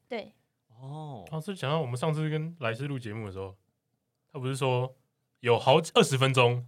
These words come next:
Speaker 1: 嗯。
Speaker 3: 他一直在讲话，
Speaker 1: 嗯，嗯，
Speaker 3: 可是他的观众都没有留任何一句话。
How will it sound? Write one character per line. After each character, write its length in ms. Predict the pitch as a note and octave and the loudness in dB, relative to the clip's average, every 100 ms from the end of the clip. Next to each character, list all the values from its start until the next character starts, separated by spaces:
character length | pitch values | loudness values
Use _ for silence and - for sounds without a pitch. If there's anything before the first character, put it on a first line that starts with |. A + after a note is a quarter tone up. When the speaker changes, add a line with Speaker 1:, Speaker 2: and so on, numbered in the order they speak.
| - | -12
Speaker 1:
嗯。 200 | D4 - | -18 -4
Speaker 3:
他 260 | - C#3+ C#3+ | 4 4 4
一 80 | F3+ | 2
直 40 | C3+ | 4
在 140 | C#3 | 4
讲 180 | A#2+ F2 | 4 2
话， 240 | G#2+ F#2 - _ | 0 0 -4 _
Speaker 1:
嗯， 180 | D4 A#3+ | -6 -4
嗯， 40 | G#3 | -2
Speaker 3:
可 80 | |
是 240 | A2+ D3 C#3 | 0 2 4
他 160 | D3+ | 2
的 120 | C#3+ C3 | 2 2
观 240 | C3+ C3+ | 2 2
众 300 | C#3 C3 A2+ | 6 4 4
都 160 | B2+ C3+ | 2 4
没 140 | C3 | 6
有 240 | A#2+ F#2+ - | 4 2 -4
留 180 | A#2 A#2 | 0 2
任 160 | D#3 C#3+ | 4 4
何 80 | |
一 80 | A2+ | 4
句 140 | A2+ A2+ | 2 0
话。 200 | A2 | 0